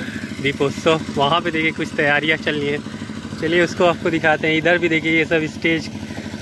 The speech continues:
तैयार हो रहे हैं, पूरा एकदम surrounding sound में। ये देखिए गोलाई में speaker लगे हुए हैं,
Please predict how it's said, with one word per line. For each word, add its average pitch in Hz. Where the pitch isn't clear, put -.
तैयार 156
हो 151
रहे 151
हैं, 143
पूरा 175
एकदम 196
surrounding 185
sound 190
में। 190
ये 185
देखिए 170
गोलाई 165
में 180
speaker 170
लगे 160
हुए 151
हैं, 147